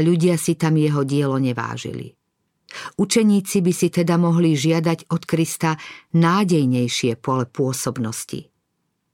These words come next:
Oni však nič také neurobili. Pôdu, do ktorej on zasieval semeno pravdy, mali obrobiť učeníci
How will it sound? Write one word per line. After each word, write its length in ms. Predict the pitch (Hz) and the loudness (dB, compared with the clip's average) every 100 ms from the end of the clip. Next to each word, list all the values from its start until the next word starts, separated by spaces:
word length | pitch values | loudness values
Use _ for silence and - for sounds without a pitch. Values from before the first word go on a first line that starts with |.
| _ _ - | _ _ 0
Oni 160 | 190 208 | 2 2
však 320 | - 208 175 | 0 0 2
nič 240 | 190 202 | 2 0
také 320 | - 202 208 | -4 -2 0
neurobili. 720 | 196 175 147 127 117 120 131 - _ - - - - | 2 2 0 -4 -6 -8 -10 -16 _ -18 -16 -16 -4
Pôdu, 400 | 196 208 247 190 | 2 4 4 0
do 160 | 160 170 | 0 -2
ktorej 480 | - 180 175 156 - | 0 0 2 0 0
on 240 | 185 214 190 | 0 2 2
zasieval 640 | 151 165 - 202 196 165 | 2 -2 0 0 2 0
semeno 560 | 139 - 185 190 156 127 | -2 0 2 2 0 0
pravdy, 560 | 170 175 190 156 123 - _ - - - | 0 0 0 -2 -4 -6 _ -20 -14 -2
mali 320 | 165 170 165 | 2 2 0
obrobiť 640 | - 175 180 196 170 151 - | 0 0 2 2 2 -2 -4
učeníci 760 | 160 - 156 147 143 143 - | -4 0 0 2 0 -2 -4